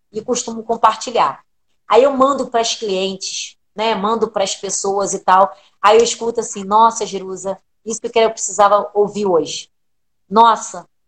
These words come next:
olha, eu agradeço tanto a Deus por eu ter essa oportunidade,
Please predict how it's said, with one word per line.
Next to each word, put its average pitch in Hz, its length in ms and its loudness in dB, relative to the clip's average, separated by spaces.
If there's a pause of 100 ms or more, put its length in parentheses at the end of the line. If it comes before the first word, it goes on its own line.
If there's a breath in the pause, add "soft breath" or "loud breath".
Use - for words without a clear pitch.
(720)
olha, 220 440 4
eu 226 100 0
agradeço 240 640 0
tanto 330 300 -4
a 269 80 8
Deus 202 760 -4
por 196 140 -6
eu 214 140 2
ter 208 120 -10
essa 190 200 -6
oportunidade, 170 880 -4